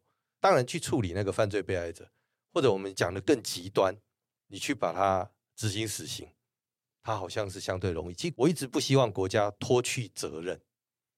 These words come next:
就是不要用最简单的路让国家没有责任，反而是因为要去处理这一些复杂，然后赋予他更多的责任去思考，设计更好的制度了。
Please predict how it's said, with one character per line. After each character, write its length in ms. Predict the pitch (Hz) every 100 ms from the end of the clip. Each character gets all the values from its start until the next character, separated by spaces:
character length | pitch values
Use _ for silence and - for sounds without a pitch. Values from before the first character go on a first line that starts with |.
| _ _
就 120 | 160
是 100 | 180
不 280 | - _ 135
要 240 | 170 143 127
用 220 | 185 156
最 160 | 117 139
简 180 | - 82
单 160 | 101 107
的 100 | 92
路 140 | 107
让 160 | 104 95
国 160 | 87
家 160 | 87 98
没 120 | 95
有 100 | 87
责 220 | - 76
任， 120 | 82 - _ _ _
反 220 | 110 107
而 100 | 110 123
是 240 | 170 143
因 220 | 147 156
为 120 | 156
要 120 | 147 127
去 100 | 131
处 180 | -
理 80 | 107
这 120 | -
一 60 | 107
些 200 | 104 110
复 240 | 104 117
杂， 260 | 90 - - _ _ _ _
然 100 | 104
后 60 | 113
赋 240 | - 131
予 100 | 87
他 160 | 82 104
更 260 | - 123 90
多 220 | 98 95
的 140 | 82
责 240 | - 82 95
任 100 | 101
去 100 | 104
思 260 | - 113
考， 200 | 107 -
设 180 | - 117
计 140 | 104
更 180 | 101 107
好 120 | 80
的 100 | -
制 220 | - - 85
度 180 | 87
了。 100 | -